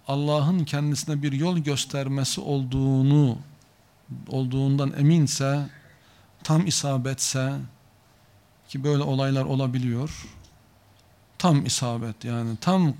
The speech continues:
sorduğun, düşündüğün, kafandaki meseleye tam cevap, tam on ikiden. Oluyor yani. Bunun birçok kimsenin başına gelmiştir. Benim de çok başıma geldi.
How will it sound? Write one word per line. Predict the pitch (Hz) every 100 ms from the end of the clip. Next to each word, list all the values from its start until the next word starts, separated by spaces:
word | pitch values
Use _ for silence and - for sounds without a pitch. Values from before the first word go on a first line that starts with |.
| - - - - 117 104 -
sorduğun, | 120 - 147 151 139 131 160 185 143
düşündüğün, | - 156 143 139 160 190
kafandaki | - 131 151 147 147 170
meseleye | 156 139 156 160 175
tam | - 190 160
cevap, | 131 117 104 - _ -
tam | 170 175
on | 196
ikiden. | 151 127 113 110 101 - _ _ - - - - - - - - - _ _ _ _ _ _ _ _ _ - -
Oluyor | 147 196 196 123
yani. | 117 117 110 95 - _ _ _ _ _ _ _ _ _ _ - _ _ -
Bunun | 139 143 143
birçok | 147 151 -
kimsenin | 143 131 135 131
başına | 127 - 127
gelmiştir. | 123 123 120 113 - 139
Benim | 143 139
de | 120
çok | 139 123
başıma | 117 127 120
geldi. | 117 113 113 151